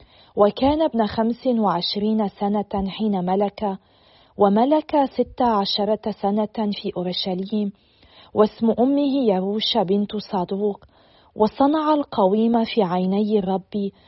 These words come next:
ككل ما صنع عزي أبوه، إلا أن المشارف لم تزل،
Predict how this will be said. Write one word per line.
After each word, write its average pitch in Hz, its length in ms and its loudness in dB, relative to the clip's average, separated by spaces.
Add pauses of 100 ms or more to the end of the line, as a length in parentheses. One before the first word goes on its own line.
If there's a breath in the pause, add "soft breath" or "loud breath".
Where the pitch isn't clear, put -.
(220 soft breath)
ككل 285 540 2
ما 214 120 2
صنع 208 560 0
عزي 202 600 0
أبوه، 190 440 -4 (760 soft breath)
إلا 220 240 4
أن 220 260 2
المشارف 233 760 0
لم 202 280 2
تزل، 214 520 0